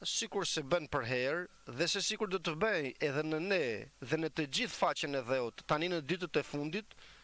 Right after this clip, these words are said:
do të dërgoj fjalën. Tani problemi është se sjellja e shërptorit të Perëndis sjellja e njeriu të shenjtë të Perëndis,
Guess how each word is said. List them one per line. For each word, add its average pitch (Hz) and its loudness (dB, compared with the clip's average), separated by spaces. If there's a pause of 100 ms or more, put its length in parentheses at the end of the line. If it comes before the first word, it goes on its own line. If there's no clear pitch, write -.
(120)
do 139 -2
të 127 -8
dërgoj 127 0
fjalën. 104 0 (1200)
Tani 214 0
problemi 196 0
është - -2 (1900)
se - 0 (520)
sjellja 156 2 (340)
e 139 2
shërptorit 156 0
të 123 -2
Perëndis 110 -2 (1080)
sjellja 214 0
e 165 4
njeriu 185 0
të - -2
shenjtë 240 0
të 135 0
Perëndis, 110 -2